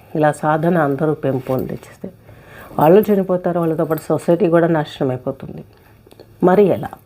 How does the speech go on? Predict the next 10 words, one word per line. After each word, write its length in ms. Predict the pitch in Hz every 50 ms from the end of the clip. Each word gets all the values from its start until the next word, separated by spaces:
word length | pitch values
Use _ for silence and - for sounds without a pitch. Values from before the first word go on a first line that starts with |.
| _ -
పైనుంచి 500 | 190 220 247 262 262 240 220 196 - - -
తీసుకోవాలి. 640 | 185 175 - - - - 208 196 - - 175 170 - - - _ _ _ _ _ - - - - - - - -
పైన 240 | 160 165 165 170 165
స్పేస్, 640 | - - - - 160 151 160 156 - - 202 196 269 - - _ _ _ - - _ _ _ _ _ - _ _ -
ఆ, 220 | - - 147 139 120 - - - - -
అట్లే 520 | 156 156 151 - 175 170 156 143 - 160 147 - - - -
నక్షత్ర 480 | 170 147 - - - 180 160 - 180 170
మండలం, 480 | 165 160 160 160 160 165 175 226 262 247 - _ _ _ - - _ _ _ -
ఆకాశము, 680 | - 135 143 - 151 151 151 - - 175 175 190 214 233 285 - - _ _ _ - _ _ _ - - - 180
గాలి, 580 | 139 135 135 135 143 143 160 180 202 226 254